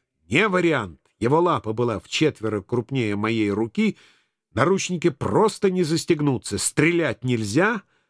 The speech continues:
шеф меня убьёт. Тогда, может быть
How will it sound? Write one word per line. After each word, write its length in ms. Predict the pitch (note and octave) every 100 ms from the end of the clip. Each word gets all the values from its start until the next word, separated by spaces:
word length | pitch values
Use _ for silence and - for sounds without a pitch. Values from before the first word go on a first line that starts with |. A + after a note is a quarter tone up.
| _ -
шеф 400 | - D#3 A3 -
меня 320 | E3+ D3+ F3
убьёт. 640 | F3 A#2 G#2 G2 - - _ _ _ _ _ _ _ _ _ _ _ _ _ _ _ _
Тогда, 520 | - G2 D2+ - F3+ G3+
может 460 | G3 G#3+ E3+ F3+
быть 540 | C3 G2+ A3 G3+ -